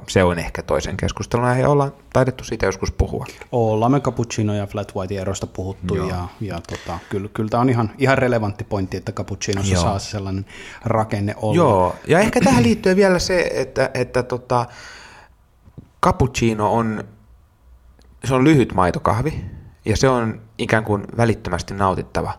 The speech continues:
Speaker 1: Et ko-, aito konossööri ei ainakaan tee silleen, että kun se saa cappuccinoa, niin menee kahvinsa kanssa varaamaan pöydän ja sitten menee vessaan tai hakemaan vettä. Et konossööri ei anna sen juoman ikään kuin faasiutua kahteen, että siihen tulee semmoinen kova vaahto, mikä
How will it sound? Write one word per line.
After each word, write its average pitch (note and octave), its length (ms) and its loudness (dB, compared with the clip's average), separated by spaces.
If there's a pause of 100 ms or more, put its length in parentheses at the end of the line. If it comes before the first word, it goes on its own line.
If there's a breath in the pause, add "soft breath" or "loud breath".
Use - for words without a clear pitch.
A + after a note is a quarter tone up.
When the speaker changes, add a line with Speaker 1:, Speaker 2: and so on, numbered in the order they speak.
(360 loud breath)
Speaker 1:
Et - 160 -10
ko-, - 200 2
aito D#3 200 4
konossööri G2+ 600 2
ei F#2 80 6
ainakaan F2+ 580 0 (260)
tee F2+ 140 0
silleen, E2+ 420 -2
että E2+ 180 -8
kun F2 80 -8
se F2+ 80 -6
saa E2+ 200 -2
cappuccinoa, F2 640 -2
niin E2+ 80 -4
menee F2+ 320 -4 (360)
kahvinsa F2+ 440 -2
kanssa F2+ 380 -6
varaamaan F2+ 460 0 (180)
pöydän E2+ 320 4
ja E2 180 0
sitten - 320 -6
menee E2+ 240 -4
vessaan F2 460 -2
tai A1+ 200 -2 (580 loud breath)
hakemaan F2 440 0
vettä. F#2 360 0
Et D2+ 180 -6 (1040 loud breath)
konossööri A#2 580 2
ei B2+ 180 6
anna G#2+ 280 0
sen F#2 400 -4
juoman F2+ 440 0
ikään E2+ 220 -4
kuin F2+ 140 0
faasiutua F2+ 800 0
kahteen, - 640 -2
että - 140 -12
siihen E2+ 220 -4
tulee F2 220 0
semmoinen F2 280 -6
kova F#2+ 340 4
vaahto, - 380 0
mikä C#3+ 300 0